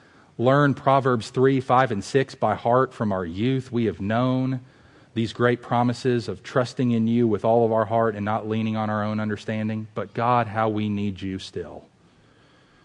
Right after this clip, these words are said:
In some ways, we feel ourselves to be all the more foolish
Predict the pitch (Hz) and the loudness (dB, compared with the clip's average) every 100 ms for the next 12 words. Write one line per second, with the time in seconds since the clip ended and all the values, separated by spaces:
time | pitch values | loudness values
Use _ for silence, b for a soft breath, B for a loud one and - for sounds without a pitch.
0 | b b _ - 107 - 135 127 127 117 | b b _ -10 -8 0 2 4 2 2
1 | 107 131 120 113 - 123 120 104 113 113 | -2 2 4 4 2 0 0 -2 2 4
2 | 127 131 127 123 - 127 110 85 78 - | 4 2 2 2 2 2 2 0 -8 -16